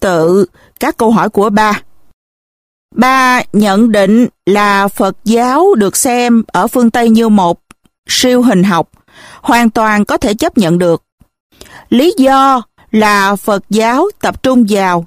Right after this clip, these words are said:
những vấn đề căn bản liên quan đến mọi sinh vật và không hề bị ảnh hưởng ngoại lai theo nghĩa những hình thức đã làm ba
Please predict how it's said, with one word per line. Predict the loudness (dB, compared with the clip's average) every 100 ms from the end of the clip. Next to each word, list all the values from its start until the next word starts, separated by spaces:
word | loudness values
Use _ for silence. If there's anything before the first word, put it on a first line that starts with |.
| _
những | -2 0 2 2 2
vấn | 2 2
đề | 2 0 -2 _
căn | 0 4 4
bản | 2 0 -2 -4 -6 -20 _
liên | 0 0 0
quan | 0 2
đến | 2 0 0
mọi | 0 0 0
sinh | 0 2
vật | 2 0 -4 -16 -20 -12 -4
và | 0 0 -2
không | 0 2 2
hề | 2 0 -2 -4 _
bị | -2 0 2 0 -2 _
ảnh | -2 0 0 0
hưởng | 0 2 2 2
ngoại | 0 0 0 2
lai | 0 0 0 -2 -4 -14 -8
theo | -2 0
nghĩa | 2 2
những | 2 2
hình | 2 0
thức | 0 -2 -2
đã | -2
làm | 0 -2 -2 0
ba | 0 0